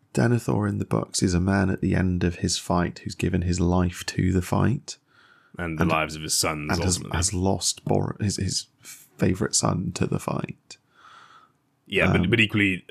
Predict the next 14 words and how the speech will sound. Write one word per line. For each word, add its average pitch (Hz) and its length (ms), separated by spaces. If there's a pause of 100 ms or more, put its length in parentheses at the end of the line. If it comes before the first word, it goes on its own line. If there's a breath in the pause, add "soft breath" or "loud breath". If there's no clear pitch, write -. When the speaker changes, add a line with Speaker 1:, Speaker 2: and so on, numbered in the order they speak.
Speaker 2:
thinks 87 380
that 78 140
he's 82 180 (680)
lost 95 560
Faramir 73 580
as 80 100
well. 78 440
Speaker 1:
Thinks - 260
that - 100
Faramir 107 420
is - 160
lost - 360
as - 140
well. - 460